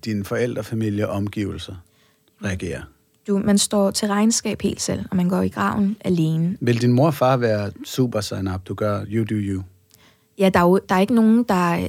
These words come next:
Speaker 2: der tvinger mig til at
Speaker 1: Mhm.
Speaker 2: være troende. Og jeg, som jeg nævnte, så har jeg jo... Jeg fandt, jeg fandt islam, øhm,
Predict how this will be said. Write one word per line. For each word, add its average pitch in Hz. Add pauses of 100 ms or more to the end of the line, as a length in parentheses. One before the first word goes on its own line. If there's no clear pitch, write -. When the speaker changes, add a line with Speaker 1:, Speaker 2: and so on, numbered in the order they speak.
Speaker 2:
der 185
tvinger -
mig 165 (140)
til -
at 165
Speaker 1:
Mhm. 143
Speaker 2:
være 160
troende. 165
Og 175
jeg, 180 (360)
som 190
jeg 175
nævnte, 202
så 202
har 202
jeg 185
jo... 170 (360)
Jeg 185
fandt, - (380)
jeg 185
fandt -
islam, 175 (480)
øhm, 165